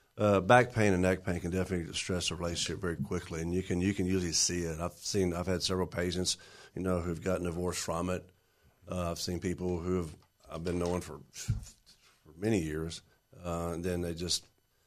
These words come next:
they just, uh, s-, you know, decide to get a divorce because it, it's a, it's a, well, strain on the relationship. Uh,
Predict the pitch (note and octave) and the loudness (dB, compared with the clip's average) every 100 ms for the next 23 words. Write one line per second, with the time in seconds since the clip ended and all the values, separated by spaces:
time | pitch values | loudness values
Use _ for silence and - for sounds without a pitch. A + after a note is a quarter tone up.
0 | _ _ - F2 F#2 - F#2 F2+ F2 - | _ _ -10 -2 -2 0 -2 -2 -2 -6
1 | - F2 E2 - F#2 F#2+ F#2 F2 F#2 G#2+ | -10 -14 -8 -6 -2 0 0 2 4 4
2 | F#2+ - F#2 E2+ F2+ E2+ D#2+ - - F#2+ | 4 -2 -6 -2 -2 -2 -4 -8 -8 -6
3 | F#2 - F#2+ G2+ F#2+ F#2+ F2 F2+ E2+ _ | -8 -8 -8 -6 -6 -6 -8 -10 -14 _
4 | _ F2+ E2+ G#2 G2 F2 E2+ F#2 F2+ - | _ -16 -2 2 2 0 -2 -4 -4 -4
5 | - - _ _ _ _ - - - - | -8 -10 _ _ _ _ -20 -18 -14 -6
6 | F#2 | -4